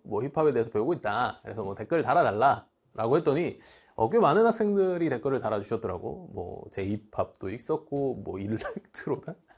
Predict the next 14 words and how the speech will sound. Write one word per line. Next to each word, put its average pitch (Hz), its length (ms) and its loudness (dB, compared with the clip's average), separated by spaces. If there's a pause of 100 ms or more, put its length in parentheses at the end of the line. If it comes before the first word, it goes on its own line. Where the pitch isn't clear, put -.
(120)
<laughs> - 1080 -8
도 156 100 6
있었고. 135 640 4 (380)
아, 151 160 8
근데 220 540 8
제 170 560 4 (280)
취향을 233 760 -2
<laughs> - 20 -20
끌만한 170 420 -4 (140)
건 120 300 -2 (520)
사실 120 880 2 (600)
없었던 127 320 0
것 101 120 0
같아요. - 320 -6